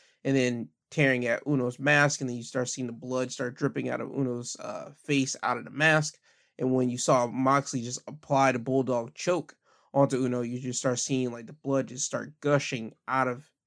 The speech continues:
Uno's skull. So once Moxley got Uno back into the ring, you started to see the mat start getting covered with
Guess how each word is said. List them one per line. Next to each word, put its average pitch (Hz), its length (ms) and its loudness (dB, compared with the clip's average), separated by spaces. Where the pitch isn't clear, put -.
Uno's 135 420 2
skull. 156 500 2
So 147 160 4
once 151 340 4
Moxley 135 400 2
got 123 240 2
Uno 135 220 4
back 123 280 2
into 127 200 -4
the 117 100 -2
ring, 135 260 4
you 120 200 -8
started 131 260 2
to 123 80 -8
see 131 300 0
the 117 160 -8
mat 123 400 4
start 120 260 -2
getting 123 220 -6
covered 123 320 2
with 120 180 -6